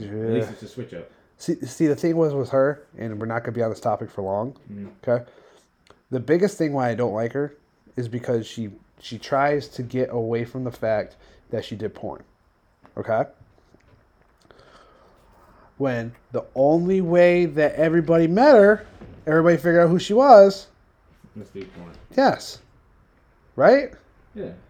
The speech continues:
Speaker 2: So, like, why would you deny the fact that that's how, that's how you got this somewhat of an empire that you think that you got? But no, you wanna talk about fucking sports and how a fucking hockey puck popped your titty.
Speaker 1: I have a stupid question. This
Speaker 2: What's
Speaker 1: is
Speaker 2: that?
Speaker 1: way off topic.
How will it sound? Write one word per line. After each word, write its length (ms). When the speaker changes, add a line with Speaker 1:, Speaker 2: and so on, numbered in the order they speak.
Speaker 2:
So, 220
like, 220
why 240
would 180
you 80
deny 400
the 80
fact 280
that 120
that's 60
how, 140
that's 280
how 160
you 240
got 460
this 520
somewhat 500
of 100
an 140
empire 460
that 140
you 100
think 340
that 80
you 220
got? 420
But 120
no, 160
you 180
wanna 140
talk 200
about 240
fucking 220
sports 580
and 80
how 200
a 40
fucking 280
hockey 340
puck 240
popped 260
your 80
titty. 300
Speaker 1:
I 80
have 100
a 60
stupid 400
question. 360
This 80
Speaker 2:
What's 160
Speaker 1:
is 40
Speaker 2:
that? 200
Speaker 1:
way 140
off 220
topic. 420